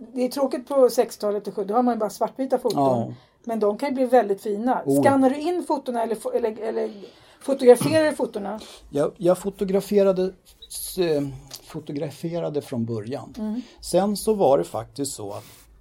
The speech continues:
Speaker 2: det var en medlem som, eh, tyckte att jag behövde nog en skanner. Han irriterade
Speaker 1: Aha.
Speaker 2: sig på mina <laughs> fula bilder.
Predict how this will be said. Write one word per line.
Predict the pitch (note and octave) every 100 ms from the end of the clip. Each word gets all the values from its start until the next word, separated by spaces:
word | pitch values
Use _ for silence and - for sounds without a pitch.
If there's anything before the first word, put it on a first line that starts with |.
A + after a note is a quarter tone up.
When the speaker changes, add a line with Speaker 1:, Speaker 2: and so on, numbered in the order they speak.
| -
Speaker 2:
det | G#2+
var | D3+
en | D#3+ B2 C#3
medlem | F3 F#2 G2 F#3 G3 F#3+ - _ _ _ _ - - _ _ _ _ _
som, | - - C3 B2+ B2+
eh, | B2 B2 - _ _ _ _ - _
tyckte | - B2 -
att | A#2+
jag | A#2+ C3
behövde | D#3+ D3+ B2+
nog | A#2 A2
en | A#2+
skanner. | - - A#1+ - -
Han | B2 B2 C3
irriterade | B2 A#2+ C4 B3+
Speaker 1:
Aha. | C#4+ G#3+
Speaker 2:
sig | C#3
på | A#2+
mina | A#2 A2
<laughs> |
fula | - - B2+ A#2+ G2+ -
bilder. | B2+ B2+ E3+ C3